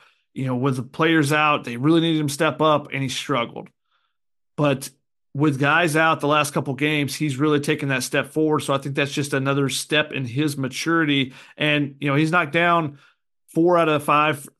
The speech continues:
three-pointers the last two games. I like the fact that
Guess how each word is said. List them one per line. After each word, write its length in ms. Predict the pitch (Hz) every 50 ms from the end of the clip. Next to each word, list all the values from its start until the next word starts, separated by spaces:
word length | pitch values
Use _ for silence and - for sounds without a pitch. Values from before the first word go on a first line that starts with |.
| _ -
three-pointers 500 | 151 170 170 - 156 147 143 139 131 127
the 60 | 135
last 240 | 135 143 143 139 -
two 120 | 151 135
games. 420 | 127 135 151 165 156 147 135 131 - -
I 160 | 143 165 202
like 220 | 147 147 135 143
the 80 | 190 165
fact 360 | - - 170 156 151 139 143
that 300 | 156 151 143 139 143 -